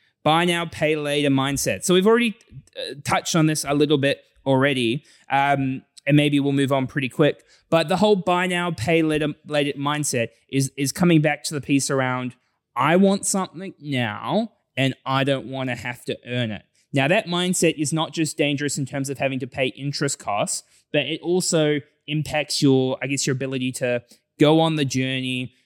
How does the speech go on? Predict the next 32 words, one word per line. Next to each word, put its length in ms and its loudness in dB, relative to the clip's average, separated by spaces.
the 400 4
kind 180 -4
of 60 0
your 240 2
own 200 2
self-worth 720 0
around, 340 -2
"I've 160 -8
worked 300 0
for 100 -8
this 220 -2
thing. 360 0
It's 220 -12
really 320 2
important 460 -2
to 80 -4
me." 320 -4
You 140 2
know, 80 2
the 60 -4
difference 320 -2
between, 600 0
hypothetically, 800 0
earning 400 4
a 80 0
Porsche, 640 0
going 320 4
on 120 -4
a 80 -2
journey, 600 -4
building 440 6
wealth, 300 2